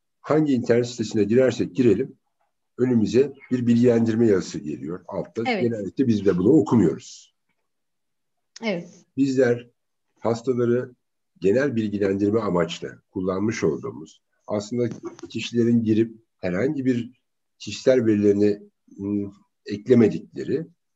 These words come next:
Speaker 1: web sitelerimiz var. Birçok kliniğin de web sitesi var. Acaba biz web sitelerinde bir düzenleme yapmamız gerekiyor mu?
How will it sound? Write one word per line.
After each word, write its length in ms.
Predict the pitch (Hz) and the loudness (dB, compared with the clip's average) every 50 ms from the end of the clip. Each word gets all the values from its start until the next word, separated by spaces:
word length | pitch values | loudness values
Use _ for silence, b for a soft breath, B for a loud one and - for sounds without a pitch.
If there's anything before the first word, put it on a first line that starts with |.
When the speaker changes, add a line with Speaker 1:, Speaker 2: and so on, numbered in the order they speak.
| - | 0
Speaker 1:
web 140 | 185 180 180 | 0 0 0
sitelerimiz 640 | - - - 202 185 85 76 139 - 65 - 110 110 | -2 -2 -2 0 0 0 0 -2 -6 -8 -12 -14 -12
var. 400 | - 107 - - - - _ _ _ _ _ - | -10 -10 -10 -10 -14 -20 _ _ _ _ _ -12
Birçok 300 | 117 - 104 87 - - | -6 -4 -4 -4 -4 -8
kliniğin 280 | - 73 78 101 120 | -10 -10 -8 -6 -4
de 60 | 127 | -2
web 220 | 113 104 101 95 95 | -2 -2 -2 -4 -6
sitesi 400 | - - - 67 - - 120 120 | -10 -14 -16 -16 -16 -16 -14 -12
var. 240 | 156 151 151 - _ b b b b b b b b b b | -12 -12 -12 -16 _ b b b b b b b b b b
Acaba 540 | 131 120 131 135 123 127 123 123 120 - - _ - | -4 0 0 2 2 2 2 0 -2 -6 -12 _ -8
biz 120 | 131 139 | -8 -6
web 220 | 139 135 139 135 135 | -2 -2 -4 -4 -4
sitelerinde 480 | - - 135 117 113 110 113 113 113 | -6 -4 -2 -2 0 0 0 0 -2
bir 100 | 120 117 | -2 -2
düzenleme 440 | 110 110 104 120 113 113 117 120 135 | -2 -2 0 0 0 2 2 4 4
yapmamız 640 | 123 104 101 - - 107 120 139 135 - - - _ _ _ | 4 2 0 -2 -2 0 0 -2 -4 -6 -12 -18 _ _ _
gerekiyor 460 | - 104 101 98 98 - 92 80 69 | 4 4 4 4 4 2 0 -2 -2
mu? 220 | 62 60 - - | -2 -6 -12 -16